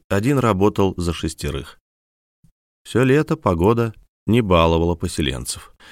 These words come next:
В течение нескольких дней стояла нестерпимая жара. Воздух был насыщен электричеством, то и дело разражались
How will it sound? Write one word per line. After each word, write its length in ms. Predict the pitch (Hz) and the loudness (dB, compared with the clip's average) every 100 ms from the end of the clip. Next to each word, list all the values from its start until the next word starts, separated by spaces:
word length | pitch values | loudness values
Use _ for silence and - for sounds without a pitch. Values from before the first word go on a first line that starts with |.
| - _ | -20 _
В 60 | |
течение 360 | - - 101 98 | -8 -2 0 2
нескольких 520 | 95 104 95 80 87 | 2 0 -2 0 2
дней 260 | 87 101 117 | 4 2 2
стояла 480 | - 90 98 101 92 - | 0 0 2 2 0 -6
нестерпимая 800 | - 95 - 95 85 110 107 95 | -2 -2 0 -2 0 0 2 2
жара. 480 | 80 90 95 95 85 - - _ _ _ | 0 -2 -2 -4 -8 -16 -20 _ _ _
Воздух 460 | 87 120 139 135 117 | 0 2 2 0 0
был 180 | 117 | 0
насыщен 540 | 104 101 - 104 - 85 | 0 0 -2 -6 -4 -2
электричеством, 800 | - 82 78 85 117 - - 101 92 - _ | 0 0 -2 -4 -4 -6 -2 -2 -2 -14 _
то 100 | 117 | -2
и 80 | 107 | 0
дело 460 | 92 107 98 82 - | 2 2 2 -2 -8
разражались 760 | 85 85 78 76 85 85 80 | -4 -2 -2 -2 -2 -4 -6